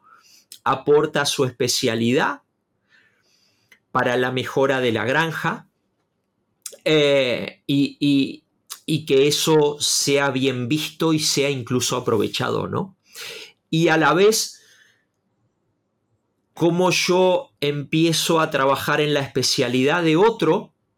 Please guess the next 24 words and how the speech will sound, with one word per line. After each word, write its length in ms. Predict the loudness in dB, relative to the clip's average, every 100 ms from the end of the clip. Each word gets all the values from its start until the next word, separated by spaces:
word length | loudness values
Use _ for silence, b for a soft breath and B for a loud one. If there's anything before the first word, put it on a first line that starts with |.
| _ _ -2
porque 400 | -2 0 -2 0
voy 260 | 2 2
a 120 | 2 0
tener 520 | -2 0 2 2 2
momentos 520 | 0 -2 -2 -2 -2
donde 180 | -2 -2
alguien 300 | -2 -2 -4
va 40 |
a 40 | -4
estar 240 | -4 -2
enfermo 500 | -2 -2 -2 0 2
y 40 | 2
voy 160 | 2
a 80 | 0
tener 240 | -2 -2
que 80 | -2
reemplazarlo, 880 | -2 -2 -2 -2 0 2 2 0 -2 B B B B B
o 340 | 2 2 0
alguien 380 | 0 2 2 0
va 60 | -2
a 20 |
estar 220 | 0 0
de 100 | 2
vacaciones 960 | 0 0 -2 0 0 0 -2 -4 -8